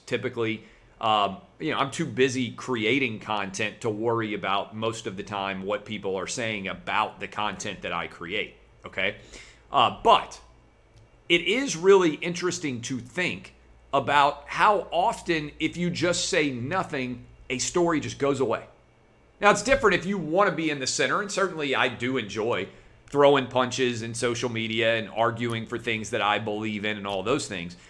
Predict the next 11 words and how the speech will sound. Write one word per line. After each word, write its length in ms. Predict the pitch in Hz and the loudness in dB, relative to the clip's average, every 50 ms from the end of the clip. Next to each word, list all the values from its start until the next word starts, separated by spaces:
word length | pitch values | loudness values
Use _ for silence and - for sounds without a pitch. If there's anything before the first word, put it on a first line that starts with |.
| - - - _ _ _ _ _ _ | -20 -20 -20 _ _ _ _ _ _
But 140 | - 180 190 | 4 4 6
a 40 | 185 | 8
lot 180 | 190 208 285 | 8 6 6
of 60 | 349 | 4
times 220 | 381 349 311 - - | 4 2 2 2 0
stories 340 | - - 220 269 370 339 - | 2 2 6 6 6 6 4
just 160 | - - - | 2 -2 -2
disappear 540 | 214 170 247 - - 196 262 - - - - - _ _ _ _ _ _ | -4 -4 -2 -2 -2 0 0 0 -2 -4 -8 -20 _ _ _ _ _ _
'cause 160 | - 170 170 | -2 -2 -2
people 360 | - - 214 240 240 247 226 170 | 0 -2 -2 0 2 2 2 4
have 400 | 160 170 170 175 190 185 185 | 4 4 4 6 4 4 2